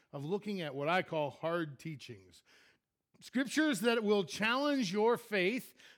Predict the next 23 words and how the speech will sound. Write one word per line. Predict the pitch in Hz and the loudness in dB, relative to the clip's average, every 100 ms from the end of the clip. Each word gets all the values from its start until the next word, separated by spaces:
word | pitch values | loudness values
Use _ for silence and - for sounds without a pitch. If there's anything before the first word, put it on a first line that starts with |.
| - | -2
will | 190 | -2
challenge | 190 - 240 277 285 220 | 0 2 4 4 4 2
where | 202 247 | 2 4
you're | 247 247 233 | 4 6 6
at | 185 175 226 - - _ - | 4 2 0 -4 -20 _ 0
if | 247 220 240 - - | 8 8 8 0 -14
you | 180 170 185 | -8 -2 2
allow | 180 170 202 175 | 2 4 4 4
it | 143 147 - - | 2 -4 -8 -12
to | 156 | -12
challenge | - 170 160 139 120 | -6 -6 -6 -8 -10
you. | 101 90 - _ _ _ _ _ _ | -14 -16 -20 _ _ _ _ _ _
Now, | 175 180 | 2 4
if | 180 | 4
you | 185 254 | 4 6
ignore | 226 185 202 233 247 | 6 4 4 6 4
it, | |
if | 247 165 | 2 -2
you | 254 | 2
don't, | 311 254 | 2 2
if | 190 160 | -2 -4
you | |
don't | 277 277 | -2 -4